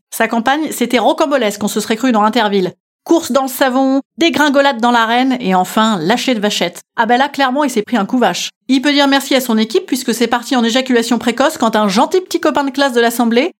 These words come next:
a tweeté officiellement la rumeur, propagée par un certain moraliste, pardon, euh, activiste russe, qui s'est dit dans l'obligation de faire savoir que Benji se masturbait de la main gauche. D'ailleurs, dans le grand débat, certains l'ont défendu en disant qu'il est droitier,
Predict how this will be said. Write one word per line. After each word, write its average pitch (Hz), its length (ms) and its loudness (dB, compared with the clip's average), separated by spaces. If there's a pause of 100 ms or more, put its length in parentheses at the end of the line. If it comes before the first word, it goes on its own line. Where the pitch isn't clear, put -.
a 208 120 -2
tweeté 285 420 -2
officiellement 262 640 0
la 233 100 2
rumeur, 220 560 2 (120)
propagée 294 420 0
par 233 160 0
un 233 40 -2
certain 294 340 0
moraliste, 262 500 0
pardon, 233 360 -2
euh, 202 120 -4
activiste 262 680 -6
russe, 247 380 -2 (240)
qui 247 100 -2
s'est 254 160 -2
dit 277 140 2
dans 220 100 2
l'obligation 254 560 0
de 202 100 0
faire 262 200 -4
savoir 190 400 -2
que 208 80 -2
Benji 196 440 0
se 247 140 -6
masturbait 214 540 -2
de 226 80 -2
la 196 60 2
main 196 120 2
gauche. 180 340 -2 (240)
D'ailleurs, 214 280 0
dans 202 100 -2
le 180 60 -2
grand 202 160 0
débat, 214 320 0 (120)
certains 254 380 -2
l'ont 208 140 0
défendu 240 460 0
en 196 140 0
disant 208 300 0
qu'il 233 160 -2
est 196 60 0
droitier, 220 480 0